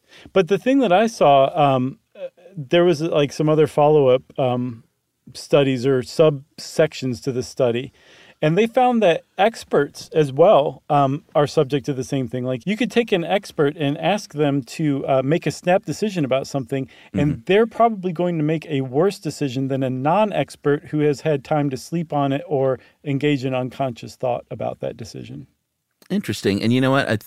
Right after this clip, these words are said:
Speaker 2: that tracks because I think one of the traits of, uh, what you would call highly successful people is to be able to make the right decision quickly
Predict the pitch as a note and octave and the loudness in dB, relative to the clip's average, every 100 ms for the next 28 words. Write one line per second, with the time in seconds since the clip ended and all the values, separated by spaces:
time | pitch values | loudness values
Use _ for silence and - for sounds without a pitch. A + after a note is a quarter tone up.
0 | _ D3 - - C#3 - - G#2+ G2+ G#2 | _ -4 -4 0 0 -2 -8 -4 0 -2
1 | - D#3 D#3+ - _ _ _ _ _ _ | -2 -2 -2 -6 _ _ _ _ _ _
2 | _ - G#2 A2+ A#2 G2+ G#2 G#2 F#2 _ | _ -6 0 2 2 0 0 0 -2 _
3 | _ _ - B2 A2+ A2 - - - G2 | _ _ -6 0 2 2 -2 -16 -2 0
4 | F#2 F2 - _ _ _ _ _ _ D#2+ | 2 -2 -10 _ _ _ _ _ _ -10
5 | F2 F2+ G2 F#2+ F#2 G2+ F#2+ F2+ - - | -4 -2 0 -2 -2 0 2 2 0 0
6 | G#2 G2+ G2 - - - - - E2+ F#2+ | 0 2 -2 -6 -10 -10 -8 -8 -4 -4
7 | F#2+ E2+ E2 - _ _ _ _ _ _ | -2 -2 -4 -8 _ _ _ _ _ _
8 | _ _ G#2 G2+ - - G2+ E2+ G#2+ G#2+ | _ _ 0 0 -2 -4 -4 0 2 4
9 | G2 F#2+ G2 G2 G2 F#2+ F#2+ F#2 F#2+ - | 2 2 2 2 0 0 0 2 2 0
10 | F#2 - G2 F#2+ F#2 F2+ F2 - _ _ | -8 0 0 0 0 0 -4 -8 _ _
11 | _ - G#2+ - F#2+ F2 | _ -2 -2 0 0 0